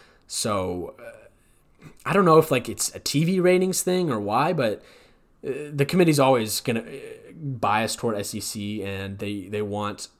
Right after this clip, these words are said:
um, it seems like they want an all S E C national championship game. Now, one of the announcers or, um, analyst, excuse me, in the playoff show, can't remember who it was, I'm sorry, but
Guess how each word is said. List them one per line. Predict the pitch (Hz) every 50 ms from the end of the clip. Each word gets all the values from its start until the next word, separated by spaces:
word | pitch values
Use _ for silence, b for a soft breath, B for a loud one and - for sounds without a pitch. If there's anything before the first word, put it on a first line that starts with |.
| _ -
um, | 117 104 101 101 98 92 90 90 87 - - - _
it | - - -
seems | - 180 269 302
like | 285 -
they | - 127
want | 107 104 117 113 107
an | 101
all | 104 110 117 101
S | 104 104 - 110
E |
C | 110 - - 107
national | 98 101 101 104 - - 82 82
championship | - - 123 139 143 - 113 98 - - 92 -
game. | 107 101 101 104 101 101 101 B B B B B B B
Now, | 120 113 107 104 104 98
one | 90 92 110 131 147 151
of | 143 139
the | 135 127 117 113 113 104
announcers | 107 117 113 110 110 113 - - 110 107 101 101 104 - - - - - - - - - -
or, | - 110 98 98 95 90 87
um, | 90 92 92 87 82 80 73 67 - - _ _ _ - _ _ _ - - - - - - - - -
analyst, | 139 135 104 104 98 92 92 - - - -
excuse | 107 104 - - - 110 101 90 95
me, | 95 98 92
in | - 117 110 110 107 104
the | 104 104 101 98 98 95 95 -
playoff | - - 135 131 117 107 98 -
show, | - - 110 107 101 95 92 95 - b b b b b b b b b b b
can't | - - 120
remember | 110 107 92 92 98
who | 113 104
it | 95
was, | 95 101 98 101 101 98 104
I'm | 95 95 95
sorry, | - 101 98 98 95
but | 95 104 107 101 - -